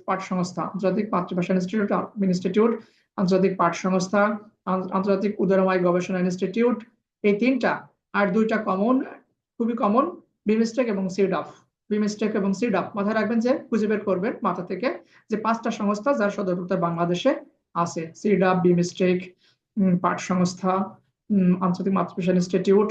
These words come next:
আন্তর্জাতিক উদরময় গবেষণা কেন্দ্র। এখন আমরা দেখব এখান থেকে কি প্রশ্ন পরীক্ষায় আসছে। আন্তর্জাতিক মাতৃভাষা ইনস্টিটিউট ঢাকা।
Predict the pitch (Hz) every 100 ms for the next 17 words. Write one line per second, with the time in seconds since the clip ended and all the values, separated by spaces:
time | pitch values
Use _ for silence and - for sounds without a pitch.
0 | - 175 175 180 180 180 175 175 175 170
1 | 175 175 214 311 - _ _ - 196 170
2 | - - _ _ _ _ _ _ _ _
3 | _ - 202 202 208 190 185 180 226 220
4 | 190 180 180 180 214 208 214 175 175 170
5 | 160 - 160 - _ _ - 180 196 202
6 | 185 175 202 175 180 - 175 180 175 170
7 | 160 160